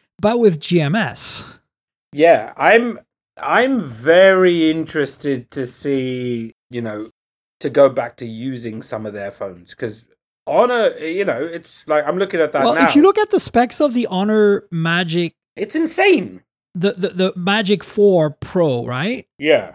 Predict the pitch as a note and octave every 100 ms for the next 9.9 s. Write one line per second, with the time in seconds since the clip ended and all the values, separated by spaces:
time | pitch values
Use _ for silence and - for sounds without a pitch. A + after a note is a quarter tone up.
0 | _ D#3+ F3 F3 F3 F3+ F3+ F3+ E3+ D#3
1 | D#3 F3+ E3 E3 F3 G3+ A3 B3 G#3 -
2 | G#3+ G3+ - F3 D#3+ - - F#3 F3+ -
3 | _ - E3+ - B3+ C4 - C#4 C#4+ D4
4 | C4+ _ _ _ _ _ - A3 A3+ A3+
5 | A3 A3 G#3+ G#3+ G#3+ G#3 - G#3 C#4 D#4+
6 | C#4+ C4+ A3 - A3 G3+ A3 G3+ F#3+ G3
7 | G3 G3+ G3 F#3+ G3+ F3+ E3+ E3+ - F3
8 | F3+ E3+ E3+ F3+ F3 E3+ F3+ A3+ - -
9 | G3+ G3 G3 G3+ G#3+ E4+ G#4+ -